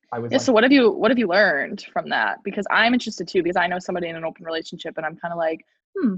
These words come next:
Speaker 2: help me understand," because that's something that's unfamiliar to me.
Speaker 1: Yeah, I,
Speaker 2: I
Speaker 1: I
Speaker 2: feel like that's
Speaker 1: recently
Speaker 2: not something you can just, like, research. You have to, like, it's personal experience, so.
Speaker 1: It's on such a case-by-case basis. And it's, it's
Speaker 2: Mm-hmm.
Speaker 1: funny because I,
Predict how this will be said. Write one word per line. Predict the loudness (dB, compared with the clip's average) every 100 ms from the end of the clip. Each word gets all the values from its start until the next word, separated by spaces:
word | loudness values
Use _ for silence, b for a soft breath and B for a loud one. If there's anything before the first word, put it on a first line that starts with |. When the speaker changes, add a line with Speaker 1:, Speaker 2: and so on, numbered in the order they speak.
| -2
Speaker 2:
help | -4
me | -2
understand," | -4 -6 -8 -6 -6 -8 -10
because | -10 -8 -8 -8 -10 -18 -20 -20 _ _ _ _ _ _ _
that's | -2 -2
something | -2 -2 0
that's | -2 -2
unfamiliar | -2 -2 -4 -4 -6
to |
me. | -8 -12 -16 _ _ _ _
Speaker 1:
Yeah, | -6 -4
I, | 0
Speaker 2:
I | 0
Speaker 1:
I | 4
Speaker 2:
feel | 4
like | 4
that's | 2 2
Speaker 1:
recently | -6 -2
Speaker 2:
not | 0
something | 2 2 2 2
you | 2
can | 0 -2
just, | -2
like, | -2 -4
research. | -2 -2 -2 -2 -2 -4 -6
You | -2
have | -2 0
to, | 0
like, | 0 -2 _ _ _
it's | -2 -2
personal | -2 0 0 -4
experience, | -6 -8 -8 -6 -6 -6 -6
so. | -6 -6 -10 _ _ -12
Speaker 1:
It's | -4
on | -2 0
such | -2
a | -2
case-by-case | -6 -4 -4 -4 -6
basis. | -4 -6 -4 -6 -4
And | -2
it's, | -2 -4 -10
it's | -10
Speaker 2:
Mm-hmm. | -2
Speaker 1:
funny | 0 2
because | 0 0 2
I, | 2 2 0